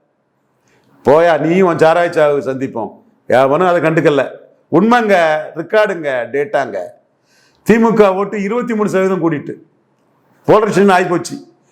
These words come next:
விஜயாவது ஒண்ணாவது, விஜய்க்கு பறையர் செங்குந்த ரசிகர்களே உதயசூரியனுக்கு போட்டிருப்பான். விஜய்க்காக இல்ல, உள்ள உள்ள போலரைசேஷன் களத்துக்குள்ள. களத்துல இல்லாதவனுக்கு மரியாதை இல்லைங்க,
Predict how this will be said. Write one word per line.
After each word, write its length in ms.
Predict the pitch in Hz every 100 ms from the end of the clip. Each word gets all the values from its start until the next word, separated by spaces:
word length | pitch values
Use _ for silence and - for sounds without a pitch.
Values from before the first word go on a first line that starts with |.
| -
விஜயாவது 460 | 151 165 180 180 240
ஒண்ணாவது, 420 | 214 208 196 165 123 104 _ _ -
விஜய்க்கு 420 | 165 202 202 196 165 -
பறையர் 300 | 175 202 196
செங்குந்த 340 | 175 180 175
ரசிகர்களே 460 | 165 135 147 156 196 165 - -
உதயசூரியனுக்கு 560 | 156 196 156 165 160 127
போட்டிருப்பான். 400 | 135 113 107 - - _ _
விஜய்க்காக 480 | 156 226 202 214 190
இல்ல, 240 | 156 131 -
உள்ள 200 | 165 202
உள்ள 140 | 185
போலரைசேஷன் 600 | 160 165 170 143 147 143
களத்துக்குள்ள. 400 | 135 143 143 120 - - -
களத்துல 360 | 220 247 247 220
இல்லாதவனுக்கு 500 | 254 247 233 220 185
மரியாதை 380 | 180 190 175 147
இல்லைங்க, 240 | 131 107